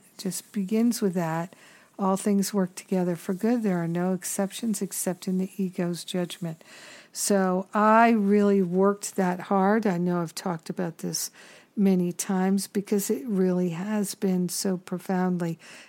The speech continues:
helpful and healing to me to be able to say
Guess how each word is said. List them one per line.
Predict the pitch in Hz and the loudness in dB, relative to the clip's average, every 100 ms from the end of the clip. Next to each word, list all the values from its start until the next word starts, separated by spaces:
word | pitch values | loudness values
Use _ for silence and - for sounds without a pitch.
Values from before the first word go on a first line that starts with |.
| - | -2
helpful | 202 190 - 196 | 0 0 0 0
and | 180 170 | 0 0
healing | 220 226 262 208 | 0 2 2 0
to | - | 0
me | 185 170 170 | 0 0 -2
to | - | -6
be | 175 190 185 | -4 0 2
able | 214 208 185 | 2 0 -2
to | - | -4
say | 180 - 196 180 | -6 -2 0 -2